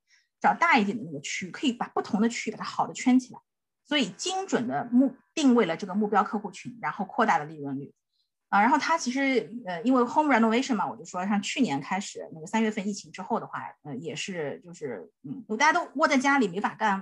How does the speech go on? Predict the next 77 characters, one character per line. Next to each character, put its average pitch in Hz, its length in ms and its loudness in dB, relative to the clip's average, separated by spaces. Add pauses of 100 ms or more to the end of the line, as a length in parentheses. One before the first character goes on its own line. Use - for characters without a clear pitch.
没， 190 100 -8
没， 196 200 -12 (100)
什 196 120 -10
么 202 80 0
东 285 100 4
西 247 80 6
没 214 100 4
法 220 140 -4
干， 185 160 -2
所 254 100 -2
以 226 40 0 (440)
大 320 80 2
家 330 80 8
都 339 120 -2
愿 302 160 4
意 254 40 8
说 254 140 4
，“哎， 262 100 4
把 190 120 0
家 262 160 4
里 233 40 4
弄 240 120 2
弄 247 100 2
好 - 140 -6
看。” - 280 -6 (320)
所 285 140 -6
以 269 60 -4
可 254 100 -2
能 202 100 2
很 220 140 2
多 226 140 2
人 247 100 4
的 247 100 4
兜 277 280 -2
兜 294 100 -2
里 277 80 -2
也 147 140 -2
有 - 120 -8
钱 170 220 -2
啊， 185 80 4
小 208 140 4
土 170 100 -6
豆 185 100 -2
给 170 140 -10
发 190 200 2
那 196 80 0
个 185 60 0
stimulus 214 540 2
bill， 202 160 0
大 180 100 -2
家 190 120 0
都 220 200 2
有 170 140 0
钱， - 340 -14 (360)
哎， 277 100 4
挺 277 180 4
好 196 220 4
的。 110 160 -8
所 269 140 -2
以 233 200 0 (200)
当 285 160 6
时 196 160 -6
啊， 175 100 4
你 170 60 -6
想 196 120 2
想， 170 80 -6
他 262 120 2
landscaping 247 580 2
三 311 200 4
月 294 40 2
份 240 180 2
打 143 140 -2
广 131 220 -4
告， 160 160 2
其 185 180 -10
实 202 320 -2 (140)
还 220 240 0